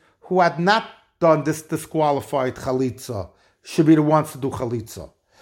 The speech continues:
But the brother who had already done chalitza, which was a chalitza that should not have been done, should not do chalitza again. And there's a third opinion in the Rishonim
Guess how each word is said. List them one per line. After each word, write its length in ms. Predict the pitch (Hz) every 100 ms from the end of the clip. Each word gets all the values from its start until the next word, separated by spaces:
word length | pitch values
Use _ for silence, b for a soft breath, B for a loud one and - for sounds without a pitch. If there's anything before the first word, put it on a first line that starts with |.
| b
But 160 | 180 180
the 80 | 180
brother 440 | 156 185 247 247
who 100 | 202
had 100 | 202
already 300 | 185 175 196
done 280 | 170 180 185
chalitza, 680 | - 165 165 170 - 87 69 _ _ _ _ _
which 200 | 135 127
was 180 | 147 127
a 60 | 127
chalitza 420 | 135 151 175 147
that 140 | 120
should 180 | - 120
not 160 | 143 151
have 120 | 120
been 160 | 120
done, 360 | 117 135 185 214 _ _ _ _
should 200 | - 160
not 260 | 175 185 185
do 100 | 175
chalitza 460 | - 147 147 - 123
again. 360 | 117 113 80 - _ _ _ _ _ _
And 140 | 147 156
there's 200 | 180 165
a 80 | 165
third 400 | - - 262 247
opinion 340 | - 196 170
in 120 | 156
the 60 | 147
Rishonim 640 | 147 135 147 139 143 170